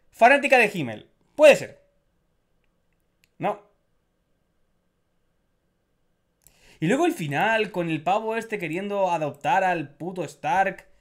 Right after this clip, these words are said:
Y Stark dice que no es su hijo. No sé, no me gusta nada este capítulo. O sea, no me gusta.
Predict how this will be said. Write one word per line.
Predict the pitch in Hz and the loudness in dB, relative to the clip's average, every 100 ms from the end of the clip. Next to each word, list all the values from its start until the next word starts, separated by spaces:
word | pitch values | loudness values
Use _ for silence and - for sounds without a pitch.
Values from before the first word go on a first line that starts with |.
| _ - _ _ _ _ _ _ _ - | _ -20 _ _ _ _ _ _ _ -10
Y | 151 | -8
Stark | 147 180 | -4 -6
dice | 175 | -6
que | 151 | -6
no | 160 | -8
es | 160 | -8
su | 143 | -10
hijo. | 151 - | -12 -12
No | 196 | -12
sé, | - 160 160 | -10 -10 -8
no | |
me | 185 170 | -8 -12
gusta | 185 - 170 | -14 -12 -8
nada | 185 | -8
este | - | -8
capítulo. | 135 170 143 104 - _ _ | -10 -10 -14 -18 -20 _ _
O | - | -2
sea, | 196 - - _ _ - | -2 -2 -10 _ _ -12
no | 185 | -8
me | 220 | -6
gusta. | 233 - - | -8 -10 -18